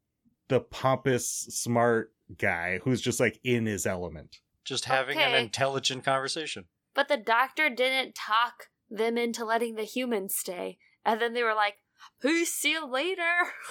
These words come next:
Speaker 1: Well, he said it's up to them. Like, it, and the, it's up to the humans to correct their behavior, and, and it's up to these guys to decide if they want to let him stay. Like, he's, he's not the humans', like, uh, you know,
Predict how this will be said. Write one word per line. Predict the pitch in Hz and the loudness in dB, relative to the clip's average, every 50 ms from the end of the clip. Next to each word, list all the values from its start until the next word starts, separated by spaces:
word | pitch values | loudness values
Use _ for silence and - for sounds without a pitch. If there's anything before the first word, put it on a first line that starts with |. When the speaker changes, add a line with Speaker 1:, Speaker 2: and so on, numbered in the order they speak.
| - - - - - | -14 -16 -18 -6 0
Speaker 1:
Well, | - 190 175 | 2 4 6
he | 165 165 | 6 6
said | - 185 170 170 | 4 4 4 4
it's | 165 - | 4 2
up | 175 170 - | 2 2 2
to | - 180 | 2 2
them. | 185 - 160 104 90 80 - | 4 4 2 2 0 -4 -2
Like, | 117 117 101 - _ _ - | 0 0 0 0 _ _ -10
it, | - - 123 117 - | -6 -4 -4 -2 0
and | - 127 127 123 123 | 2 2 2 4 2
the, | 120 117 117 _ _ | 2 0 0 _ _
it's | - 127 - 156 | -4 -2 2 2
up | 143 - | 0 2
to | 156 | 2
the | 139 123 | 0 0
humans | 110 - 127 120 131 135 127 - | 2 2 2 2 2 0 -2 -2
to | - 131 113 | -2 -2 -4
correct | - - - 127 123 123 123 - | -4 -2 0 2 4 2 2 2
their | - 123 123 | 2 2 4
behavior, | 101 113 98 113 120 117 107 95 95 95 98 110 123 | 4 4 4 4 4 4 4 2 0 0 0 -2 -2
and, | - - 104 104 104 101 95 95 95 - _ _ _ _ _ _ _ _ _ _ _ _ _ _ - | -2 0 0 2 2 0 0 -4 -6 -8 _ _ _ _ _ _ _ _ _ _ _ _ _ _ -2
and | 123 120 113 | 0 0 2
it's | 113 107 - - | 0 0 0 0
up | 113 107 - | -2 0 0
to | - 117 | -2 0
these | 104 117 117 104 | 0 0 0 2
guys | 101 120 117 120 120 113 | 2 2 2 2 0 0
to | - 127 117 | -4 -4 -4
decide | 110 120 - 127 120 120 | -4 -2 0 2 4 4
if | 120 120 | 4 4
they | - 123 | 4 2
want | 117 120 123 123 | 2 2 2 0
to | 123 123 | 2 2
let | 127 123 | 0 0
him | 113 123 | 0 -2
stay. | 117 - - 160 131 82 - _ - | -4 -2 -2 -2 -2 -2 -4 _ -4
Like, | 107 101 95 - - - - | -2 -2 -2 -2 -6 -14 -12
he's, | - - 107 117 110 98 - - - _ _ _ _ _ _ _ _ _ _ _ _ - | -4 0 2 2 2 2 0 -6 -12 _ _ _ _ _ _ _ _ _ _ _ _ -10
he's | - 123 127 110 101 | -6 -4 -2 -2 0
not | 127 131 127 - | 0 0 2 2
the | 123 | 0
humans', | 104 - 123 120 117 113 107 104 104 95 - - | 0 2 2 2 2 2 0 0 -2 -2 -2 0
like, | 110 101 98 - | 0 0 0 0
uh, | - 104 104 101 98 98 95 95 - _ _ _ _ _ _ _ _ _ _ _ _ _ _ _ _ _ _ _ _ _ | 0 2 2 2 2 0 0 -2 -4 _ _ _ _ _ _ _ _ _ _ _ _ _ _ _ _ _ _ _ _ _
you | - 123 | 0 2
know, | 110 101 98 98 87 | 2 2 2 0 -4